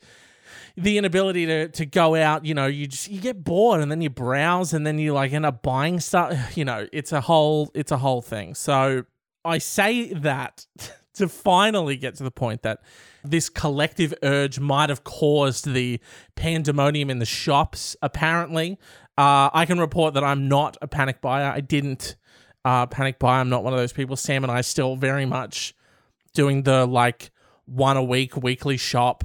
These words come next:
you know, getting the essentials, as I assume most people are doing. But, um,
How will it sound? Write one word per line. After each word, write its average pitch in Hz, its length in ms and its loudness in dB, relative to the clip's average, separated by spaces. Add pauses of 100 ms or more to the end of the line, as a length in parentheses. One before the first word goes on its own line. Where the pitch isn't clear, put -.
(240)
you 135 140 -4
know, 127 120 2
getting 135 280 -2
the 131 120 -2
essentials, 120 640 -4
as 120 320 -6 (320)
I 139 100 2
assume 170 320 0
most 139 240 2
people 127 280 -4
are 120 40 -2
doing. 123 300 -4
But, 127 400 2
um, 127 420 0